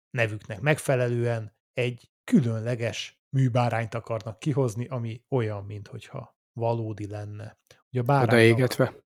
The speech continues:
Speaker 1: Igen, igen, igen. A báránynak azért van egy kellemes ilyen
Speaker 2: Fagyú íze.
Speaker 1: Igen, ezt akartam mondani, egy ilyen mással össze nem keverhető mellékíze,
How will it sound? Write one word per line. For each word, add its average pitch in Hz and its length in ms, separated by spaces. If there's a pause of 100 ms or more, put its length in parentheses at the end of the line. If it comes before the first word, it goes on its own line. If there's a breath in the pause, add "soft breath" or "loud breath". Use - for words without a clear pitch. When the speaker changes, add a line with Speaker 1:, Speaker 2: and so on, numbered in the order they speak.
(140)
Speaker 1:
Igen, 110 380
igen, 107 280
igen. 113 180
A 113 60
báránynak 117 500
azért 104 240
van 110 160
egy 104 140
kellemes 107 640
ilyen 107 460 (500 soft breath)
Speaker 2:
Fagyú 113 340
íze. 113 440 (340)
Speaker 1:
Igen, 113 420
ezt - 340
akartam - 480
mondani, 117 340
egy 120 160
ilyen 113 160
mással 123 420
össze 120 260
nem 113 200
keverhető 107 840
mellékíze, 113 880